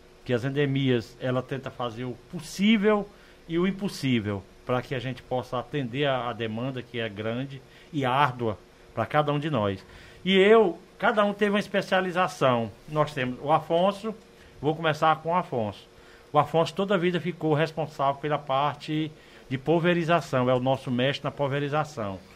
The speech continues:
O Júnior, é, ele passou pro lado de carro.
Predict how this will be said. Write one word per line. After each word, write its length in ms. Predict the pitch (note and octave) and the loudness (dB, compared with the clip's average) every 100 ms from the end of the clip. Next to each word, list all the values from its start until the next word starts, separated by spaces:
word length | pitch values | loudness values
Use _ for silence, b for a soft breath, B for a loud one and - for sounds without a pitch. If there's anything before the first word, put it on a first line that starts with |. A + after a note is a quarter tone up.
| B B B | B B B
O 160 | E3 F3 | 2 2
Júnior, 720 | D3+ F3 F#3 G3+ G3+ G3+ F#3 | 2 2 4 4 4 2 0
é, 560 | D#3+ D3+ D3+ D3 C#3 B2+ - - B B B - | -2 2 4 4 2 0 -4 -20 B B B -2
ele 160 | C#3+ | 0
passou 420 | D3+ D#3+ C#3 - D#3+ | 4 4 4 2 0
pro 140 | D#3+ | 2
lado 440 | D#3+ D3+ D3 D3+ D3+ | 4 6 6 6 0
de 160 | C#3 | -6
carro. 580 | - - D3 C3+ A2+ A#2+ | -4 6 8 8 6 -4